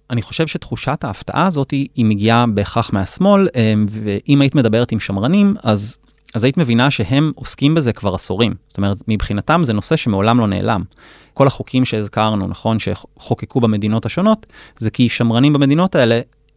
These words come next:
רוצים לצאת נגד הפלות כבר שנים ארוכות, ולכן הם תומכים בנשיאים מסוימים.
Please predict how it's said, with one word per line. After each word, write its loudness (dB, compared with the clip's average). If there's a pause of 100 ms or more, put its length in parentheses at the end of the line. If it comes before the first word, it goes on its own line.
(100)
רוצים 2
לצאת 0
נגד 2
הפלות 2
כבר -2
שנים 0
ארוכות, -2
ולכן 2
הם 2 (400)
תומכים 0
בנשיאים 2
מסוימים. -2